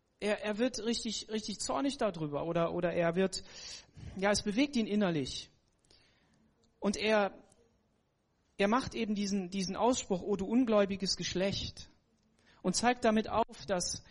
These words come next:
was Mose schon gesagt hat im fünften Mose, dass das Volk Israel auch so ein ungläubiges Geschlecht ist. Und das ist etwas,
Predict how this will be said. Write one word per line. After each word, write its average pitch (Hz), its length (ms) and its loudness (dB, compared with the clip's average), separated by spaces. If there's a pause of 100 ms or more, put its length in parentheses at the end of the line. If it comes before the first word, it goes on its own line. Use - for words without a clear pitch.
(160)
was 190 200 2
Mose 240 300 6
schon 196 280 -2
gesagt 196 400 -4
hat 180 100 -2
im 175 140 -4
fünften 220 340 -2
Mose, 185 540 0 (600)
dass - 380 2
das 185 200 0
Volk 196 200 4
Israel 175 480 2
auch 220 240 2
so 180 140 -2
ein 170 100 0
ungläubiges 175 800 0
Geschlecht - 540 -8
ist. - 400 -12 (1200)
Und 214 140 2
das 220 140 4
ist 277 140 0
etwas, 247 640 0